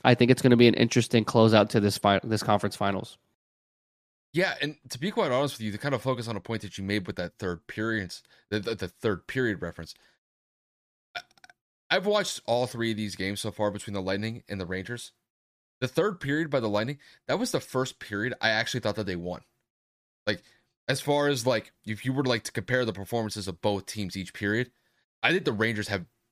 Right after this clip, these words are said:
Speaker 2: dominated the first three games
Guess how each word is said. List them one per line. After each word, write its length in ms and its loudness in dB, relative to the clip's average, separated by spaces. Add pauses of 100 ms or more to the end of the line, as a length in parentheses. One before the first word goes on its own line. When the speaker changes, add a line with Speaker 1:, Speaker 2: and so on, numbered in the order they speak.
(100)
Speaker 2:
dominated 720 0 (640)
the 60 -4
first 320 -4
three 160 -4
games 440 -6